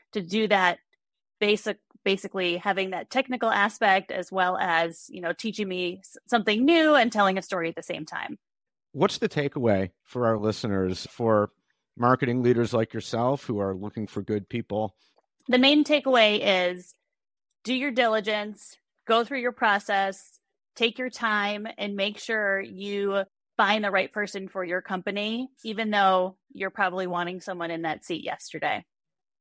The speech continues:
Speaker 1: Be patient.
Speaker 2: Patience, right.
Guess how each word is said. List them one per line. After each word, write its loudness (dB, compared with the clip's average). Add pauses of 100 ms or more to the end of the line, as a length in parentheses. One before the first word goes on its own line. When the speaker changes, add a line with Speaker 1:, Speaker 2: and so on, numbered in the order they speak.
(180)
Speaker 1:
Be 0
patient. 0 (580)
Speaker 2:
Patience, 0
right. -2